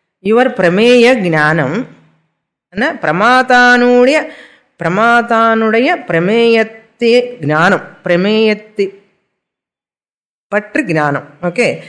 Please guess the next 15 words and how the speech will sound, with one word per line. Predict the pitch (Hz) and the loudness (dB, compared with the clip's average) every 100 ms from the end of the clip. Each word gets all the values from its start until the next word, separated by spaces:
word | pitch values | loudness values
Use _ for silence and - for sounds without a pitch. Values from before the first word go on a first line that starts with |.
| - - | -20 -8
அந்த | 165 160 | -4 -4
பிரமேயத்துவம் | 160 165 233 311 311 302 - 330 302 | -2 -2 0 2 0 -2 -2 0 0
எப்படி | 185 - 311 | 0 -2 0
இருக்கு, | 277 226 - 226 | 2 2 2 2
இந்த | 185 160 | 2 2
ஆப்ஜெக்ட் | 180 240 320 330 | 2 0 -4 -2
எப்படி | 208 196 - 269 269 294 269 | -4 -4 -4 -2 0 2 2
நீ | 254 220 | 2 0
டிசைட் | 226 180 - 262 247 - | -2 -4 -2 -2 -2 -4
பண்றது | 202 202 202 170 | -4 -4 -4 -2
யாருன்னா, | 156 190 170 165 170 131 - - _ _ _ 143 | -2 -2 -4 -4 -6 -6 -10 -18 _ _ _ -4
based | 175 220 220 | 0 0 -2
on | 165 160 | -4 -2
your | 151 | -2
instruments. | 156 151 160 165 139 123 - - - - | -2 -4 -6 -10 -12 -12 -12 -12 -12 -14